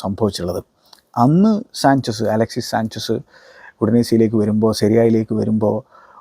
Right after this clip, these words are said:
ഉഡിനീസിയയിൽ തൻ്റെ ചിലിയൻ കമ്പാട്രിയേറ്റ് ആയിട്ടുള്ള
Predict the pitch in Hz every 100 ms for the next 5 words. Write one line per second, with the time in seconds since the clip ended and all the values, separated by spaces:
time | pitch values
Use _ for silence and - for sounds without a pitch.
0 | _ 113 120 143 131 117 110 107 107 110
1 | 123 147 143 - 127 135 139 135 127 123
2 | 123 - 123 120 113 117